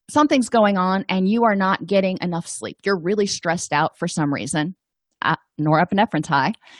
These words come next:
and you're not getting enough sleep, you're having really fitful, restless nights, guess what? When you start to get exhausted, your brain goes, "Ooh, you're vulnerable.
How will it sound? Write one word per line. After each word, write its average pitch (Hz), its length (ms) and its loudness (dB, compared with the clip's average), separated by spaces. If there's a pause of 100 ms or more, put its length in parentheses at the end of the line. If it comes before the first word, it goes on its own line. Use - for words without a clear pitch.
(260)
and 190 320 2
you're 175 140 -4
not 190 260 2
getting 208 240 2
enough 190 220 0
sleep, 175 480 -4
you're 151 120 0
having 170 320 0
really 170 280 -2 (120)
fitful, 170 440 0
restless 160 480 -4
nights, 151 420 -2 (680)
guess 202 300 0
what? - 140 2 (360)
When 185 160 2
you 196 80 0
start 196 220 0
to 220 80 -6
get 202 140 -2
exhausted, 214 600 2
your 190 120 2
brain 190 320 2
goes, 185 400 2 (240)
"Ooh, 381 240 0 (180)
you're 262 180 2
vulnerable. 214 680 4